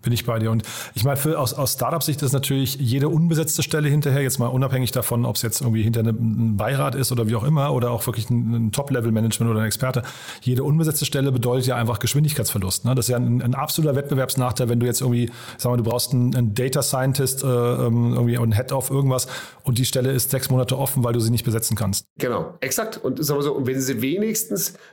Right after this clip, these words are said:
Speaker 2: mit einem guten Part-Timer besetzen kannst oder mit einem, mit einer Super-Koryphäe oder vielleicht kannst du den besten Data Scientist in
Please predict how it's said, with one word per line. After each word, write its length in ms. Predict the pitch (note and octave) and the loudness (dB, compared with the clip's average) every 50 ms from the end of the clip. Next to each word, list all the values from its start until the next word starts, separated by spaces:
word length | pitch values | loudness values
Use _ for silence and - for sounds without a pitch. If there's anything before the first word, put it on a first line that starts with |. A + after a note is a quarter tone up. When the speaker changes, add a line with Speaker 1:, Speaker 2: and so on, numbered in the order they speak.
| - - | -8 -6
Speaker 2:
mit 180 | B3+ E4 - | -4 -4 -2
einem 100 | - E3+ | -2 -2
guten 280 | - B2+ D3 - - A#2+ | -2 -2 -2 -4 -4 -4
Part-Timer 480 | - B2 D3+ G#3 G#3+ - - C3 A#2+ | -2 -2 -2 -4 -4 -4 -4 -2 -2
besetzen 380 | A2 G#2+ G2+ G#2 - - - A2+ | 0 -2 -2 -2 -2 -4 -4 -4
kannst 340 | - - G2 - D#3+ - - | -4 -4 -4 -4 -4 -4 -4
oder 100 | - B2+ | -2 -2
mit 200 | C3 C3+ C3 - | -2 -2 -2 -2
einem, 260 | C3+ B2 B2 C3 - - - _ _ - | -2 0 -2 -2 -6 -10 -16 _ _ -8
mit 120 | - E3+ | -4 -2
einer 120 | - D#3+ D3+ | -2 -2 0
Super-Koryphäe 1080 | A2 C#3+ G#3+ A#3 A#3+ A#3 - - D3 B2+ A#2+ A#2+ A2+ - B2 A#2 A#2+ D#3 F#3+ A3 - - - - - - | 0 0 -2 -2 -2 -2 -2 -2 -2 0 0 -2 -2 -2 -2 -2 -2 -2 -2 -4 -6 -10 -18 -20 -10 -6
oder 180 | - C3+ C#3+ C#3+ | -4 -4 -2 -2
vielleicht 240 | C3+ C#3 E3 D#3+ | -2 -2 -4 -4
kannst 240 | - E3 E3+ E3 - | -2 -4 -4 -2 -2
du 40 | E3+ | -2
den 260 | D3 C#3+ C3+ C3 - | -2 -2 -2 -4 -4
besten 460 | - - - E3 - - - E3+ D3 | -4 -4 -4 -2 -4 -4 -4 -6 -4
Data 300 | D#3 - - D#3+ D#3+ C#3+ C3+ | -2 -2 -2 -2 -2 -2 -2
Scientist 640 | - - C3 C3+ C#3 C#3 C3 - C#3 C3+ C#3 C#3 - | -2 -2 -2 -2 -2 -2 -2 -2 -2 -2 -2 -4 -4
in 520 | - C3+ C3 B2+ C3 C3+ C3+ C3+ C3+ - | -2 -2 0 0 0 -2 -2 -4 -8 -14